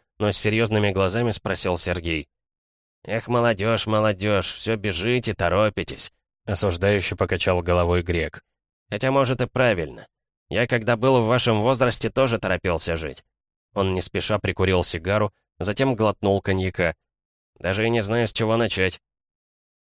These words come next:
«Вы тогда сразу о наболевшем, а там разберёмся», улыбнулся Ваня. «Ну, давайте так. Что у вас там с албанцами?» «А что у нас с албанцами?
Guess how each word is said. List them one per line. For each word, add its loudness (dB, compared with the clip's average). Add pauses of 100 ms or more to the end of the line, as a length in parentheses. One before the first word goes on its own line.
«Вы -4
тогда 2
сразу 0
о 2
наболевшем, 2
а -6
там -2
разберёмся», 0 (340)
улыбнулся 0
Ваня. 0 (760)
«Ну, -4
давайте 2
так. -2 (240)
Что 0
у 4
вас 0
там -2
с 0
албанцами?» -2 (920)
«А -4
что 0
у 4
нас 4
с 0
албанцами? 0